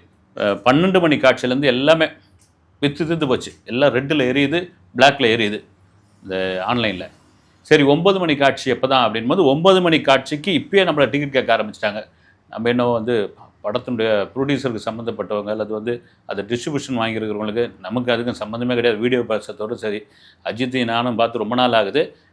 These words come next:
அதனால் சொல்லியாச்சு, நமக்கு டிக்கெட்டுக்கும் எந்த இதுவும் கிடையாது, போய் வேற போய் தியேட்டரில் வாங்கிங்க, ப்ரொட-, ப்ரொடக்ஷன் கம்பெனியில் வாங்கின்னு. என்ன காரணம்னா, அந்த ஒன்பது மணி காட்சிக்கு இந்த ஃபர்ஸ்ட் டே ஃபர்ஸ்ட் ஷோ காட்சியை பார்த்தே ஆகணும்னு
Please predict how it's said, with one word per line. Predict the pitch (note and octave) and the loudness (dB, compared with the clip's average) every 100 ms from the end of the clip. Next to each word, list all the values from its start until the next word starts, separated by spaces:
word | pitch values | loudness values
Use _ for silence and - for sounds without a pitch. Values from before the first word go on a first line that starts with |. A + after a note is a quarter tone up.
| _ | _
அதனால் | G#2+ C3 B2 | -4 -2 -2
சொல்லியாச்சு, | B2 C3 A#2+ A2 | 0 0 0 -2
நமக்கு | G#2+ C3 | -4 -4
டிக்கெட்டுக்கும் | C3+ A#2+ B2+ B2 C3 C#3+ - | -4 -4 -6 -4 -4 -4 -8
எந்த | A3 - | -8 -2
இதுவும் | C3 C3+ | 0 0
கிடையாது, | B2 C3 D3 | 2 2 0
போய் | - C#3 | -2 0
வேற | A#2+ A#2+ A#2+ C3 - _ _ _ _ - | 2 2 2 -2 -4 _ _ _ _ -4
போய் | D3 | 2
தியேட்டரில் | C#3 D3 D3 C3 | 4 6 6 4
வாங்கிங்க, | C3 B2 C#3+ | 4 0 0
ப்ரொட-, | C3 C#3 B2+ | 4 6 6
ப்ரொடக்ஷன் | G#2+ C#3+ D3+ D3 C#3+ | 4 2 2 0 -2
கம்பெனியில் | B2+ A#2+ A#2+ | -2 0 0
வாங்கின்னு. | A#2+ B2 | 2 0
என்ன | A2 D#3+ | 2 0
காரணம்னா, | E3+ D3 D3 C3+ B2+ A2 B2+ D3+ - _ _ _ _ _ _ _ - | 4 4 4 0 0 2 2 0 -4 _ _ _ _ _ _ _ -10
அந்த | A2 | 0
ஒன்பது | A#2 E3+ G#3 G#3 | 2 4 4 4
மணி | F#3 D3 | 4 2
காட்சிக்கு | C3 C3 E3 D3 | 4 2 0 -2
இந்த | - | 0
ஃபர்ஸ்ட் | C#3 - | -2 2
டே | G3 | 2
ஃபர்ஸ்ட் | E3 - - | 4 0 2
ஷோ | E3 | 2
காட்சியை | C3+ C3 B2+ - D3+ | 4 2 2 -2 -4
பார்த்தே | - B2+ E3 - F#3+ | 0 2 2 2 2
ஆகணும்னு | F3 C3+ B2 A#2 C#3 | 4 4 2 -2 -2